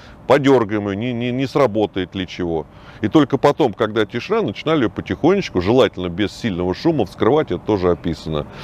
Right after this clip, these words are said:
А если бы я боялся бы, то я бы этого не делал. Я про это как бы и хочу сказать, ну, многим, что если вдруг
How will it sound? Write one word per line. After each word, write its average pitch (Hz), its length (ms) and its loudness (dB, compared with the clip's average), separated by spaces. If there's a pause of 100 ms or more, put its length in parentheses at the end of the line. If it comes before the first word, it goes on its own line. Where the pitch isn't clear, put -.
(260)
А - 120 6
если 202 380 6
бы 147 160 2
я 143 200 6
боялся 143 600 2
бы, 87 200 -4
то 98 140 0
я 170 180 2
бы 156 140 2
этого 135 280 -2
не 127 140 -2
делал. 165 400 2
Я 165 240 4
про 143 220 2
это 165 220 0
как 135 240 -2
бы 117 120 0
и - 20 0
хочу 160 360 -2
сказать, 104 440 2
ну, 101 140 -2
многим, 87 460 0 (320)
что - 140 -2
если 156 320 4
вдруг 139 360 2